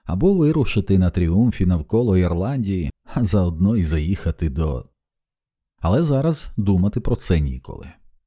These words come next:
Бернадет мусить зачекати. Тепер у його житті з'явилася нова жінка, мандрівниця у часі з майбутнього.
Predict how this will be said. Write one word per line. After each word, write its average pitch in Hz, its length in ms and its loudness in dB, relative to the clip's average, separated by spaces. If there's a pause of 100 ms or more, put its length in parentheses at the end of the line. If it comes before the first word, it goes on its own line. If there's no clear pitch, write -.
(120)
Бернадет 135 520 0
мусить 123 420 0
зачекати. - 800 -6 (300)
Тепер 110 280 -2
у 107 60 2
його 101 260 4
житті 90 500 -2
з'явилася 87 640 0
нова 90 320 2
жінка, 69 540 -8 (400)
мандрівниця 101 760 2
у 87 100 0
часі 71 500 -6 (100)
з 90 140 0
майбутнього. 82 680 -4